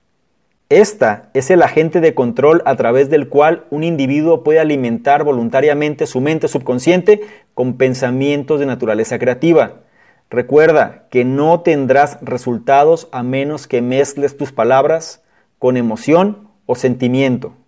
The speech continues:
Este método funciona con la misma eficacia en todas las personas.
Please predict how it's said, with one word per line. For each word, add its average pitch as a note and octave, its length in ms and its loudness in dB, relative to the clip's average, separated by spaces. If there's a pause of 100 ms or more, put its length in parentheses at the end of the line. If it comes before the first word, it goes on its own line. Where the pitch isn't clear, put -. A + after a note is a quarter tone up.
(680)
Este F3+ 280 4
método A#3 380 2
funciona F3 680 0 (360)
con D3 200 0
la C3+ 100 0
misma A3 380 2
eficacia E3+ 720 0
en C3+ 380 -6
todas F#3+ 400 4
las D#3+ 140 -2
personas. C#3+ 680 -6